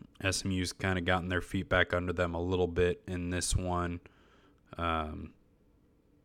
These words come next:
obviously that twenty twelve seventy-two to forty-two win stands out as, as the big one. And then, of course, that two thousand sixteen win, uh, when Houston was ranked eleventh,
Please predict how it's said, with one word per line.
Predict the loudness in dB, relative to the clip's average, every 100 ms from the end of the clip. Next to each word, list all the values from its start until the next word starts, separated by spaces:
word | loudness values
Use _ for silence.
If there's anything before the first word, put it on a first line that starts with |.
| _ _ _
obviously | 0 2 2 0 2
that | 2 2 -2
twenty | 0 2 2
twelve | 4 6 8 6
seventy-two | 4 0 2 0 -2 -2
to | -2
forty-two | 0 2 0 -2 -2
win | -2 0 0 -2 -6 -14 -20 -20 -20 -20 _ -8
stands | -4 2 4 4 4 6
out | 8 8 8 2
as, | 0 2 2 0 -2 -4 -10 -10 0
as | 2 2
the | -2
big | 2 2 2
one. | 0 2 2 -2 -12 -20 -20 _ -20 -10 -4
And | 0 2
then, | 2
of | 2
course, | 4 4
that | 4 2
two | 2 4
thousand | 6 6 4 2
sixteen | 2 2 0 2 2 2
win, | 2 2 2 0 -4 -10 -4
uh, | 0 2
when | 0 -2
Houston | -2 -2 -2 -2
was | -2
ranked | 0 0 0 -2
eleventh, | 2 2 2 0 -2 -4